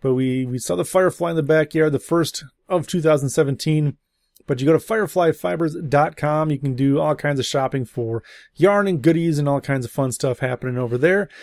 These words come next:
Um, if you put at least a hundred dollars worth of stuff into your cart, we're not gonna make you order exactly a hundred dollars for this, but if you do over a hundred dollars, it qualifies you for free shipping.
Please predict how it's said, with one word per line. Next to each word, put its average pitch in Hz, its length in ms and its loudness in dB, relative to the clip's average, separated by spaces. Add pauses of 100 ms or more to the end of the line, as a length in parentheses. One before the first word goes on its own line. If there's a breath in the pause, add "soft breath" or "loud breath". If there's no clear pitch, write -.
(260 loud breath)
Um, 117 420 -4
if 151 220 -8
you 147 380 2
put 220 280 2
at 165 140 -6
least 185 280 -6
a - 80 -6
hundred 196 300 -2
dollars 180 320 0
worth 165 140 -2
of - 80 -4
stuff 160 280 -2
into 160 140 -2
your 143 140 0
cart, 160 240 2
we're 135 80 -2
not 165 160 -2
gonna 156 100 0
make 147 180 0
you 151 80 -6
order 135 220 0
exactly 143 440 0
a 120 60 2
hundred 120 160 -2
dollars 110 280 -6
for 123 120 -4
this, 117 200 -4
but 127 100 -4
if 110 80 -6
you 127 60 -4
do 147 260 4 (340 loud breath)
over 190 300 2
a 170 80 4
hundred 190 220 -2
dollars, 190 520 2 (400)
it - 120 -20
qualifies 147 500 0
you 160 80 2
for 143 140 -4
free 208 220 0
shipping. 233 460 0